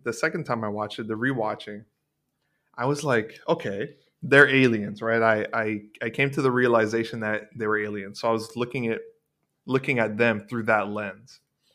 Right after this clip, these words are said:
And I was like, "Okay, if they're aliens, where are they right now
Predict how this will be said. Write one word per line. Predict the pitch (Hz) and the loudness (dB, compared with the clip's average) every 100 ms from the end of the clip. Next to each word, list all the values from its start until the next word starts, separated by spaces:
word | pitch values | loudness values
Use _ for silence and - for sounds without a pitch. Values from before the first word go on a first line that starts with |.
| _ _ _ _ _ _ - | _ _ _ _ _ _ -12
And | 120 | -10
I | |
was | 120 | -8
like, | 110 | -10
"Okay, | 113 - | -10 -6
if | 107 | -2
they're | 127 135 135 | 0 0 4
aliens, | 143 131 107 101 101 - _ _ _ _ 117 | 4 4 0 -4 -6 -12 _ _ _ _ -8
where | 117 139 170 - | 2 4 4 6
are | 127 131 | 6 6
they | 135 131 | 4 2
right | 107 110 113 123 | 2 2 2 0
now | 117 113 101 - - | 0 0 0 -8 -14